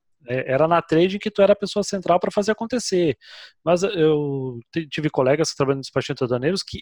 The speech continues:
eles eram a pessoa central. E eu tenho amigos também em agentes de carga que eles eram a pessoa central pra fazer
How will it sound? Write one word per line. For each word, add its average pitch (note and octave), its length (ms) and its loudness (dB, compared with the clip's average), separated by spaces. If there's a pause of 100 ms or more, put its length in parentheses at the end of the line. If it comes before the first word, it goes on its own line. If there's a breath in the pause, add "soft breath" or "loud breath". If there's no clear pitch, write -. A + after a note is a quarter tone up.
eles G3+ 320 4
eram C#3+ 160 4
a C3 40 0
pessoa C3+ 300 -2
central. A#2 520 -4
E F#3+ 240 -2
eu A3 140 2
tenho D#3 220 -2
amigos C3+ 220 -4
também C3+ 220 -4
em C3 40 0
agentes C3+ 380 -2
de F3 100 -4
carga F#3 300 2
que G#3+ 160 -10 (140)
eles A3+ 340 0
eram D3+ 140 6
a D3 40 0
pessoa D3 280 0
central D3+ 420 0
pra - 160 -2
fazer E3 460 0